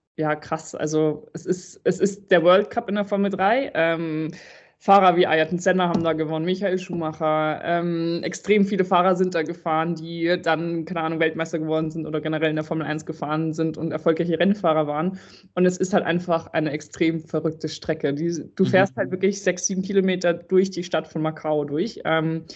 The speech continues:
Speaker 1: ich glaub, Niki Lauda hat mal gesagt, dass, dass, ähm, Macau doppelt so schlimm ist oder anstrengend oder schwer ist wie, wie Monaco, einfach weil du halt so viel schneller unterwegs bist. Ich meine, wir hatten im Qualifying eine Durchschnittsgeschwindigkeit von hundertsechsundsiebzig K M H,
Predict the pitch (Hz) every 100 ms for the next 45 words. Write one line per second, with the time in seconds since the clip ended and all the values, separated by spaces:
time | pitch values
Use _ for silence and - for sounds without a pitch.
0 | - - _ _ _ 185 185 190 202 196
1 | 170 185 196 175 185 180 175 180 190 180
2 | 175 - - 170 170 - - 165 170 170
3 | 165 - 165 170 170 170 175 170 156 -
4 | - _ _ - - 185 170 175 - 185
5 | 180 165 156 156 156 - 180 - 170 165
6 | 156 156 165 165 156 156 151 160 165 160
7 | 156 151 160 160 156 151 147 - 185 156
8 | 156 165 156 156 151 160 156 151 - 160
9 | 170 165 170 165 165 175 175 175 175 -
10 | 170 170 180 156 156 165 160 156 156 165
11 | 165 165 156 156 156 165 165 160 - 160
12 | 160 156 160 151 156 160 156 151 - 156
13 | 151 156 160 147 143 170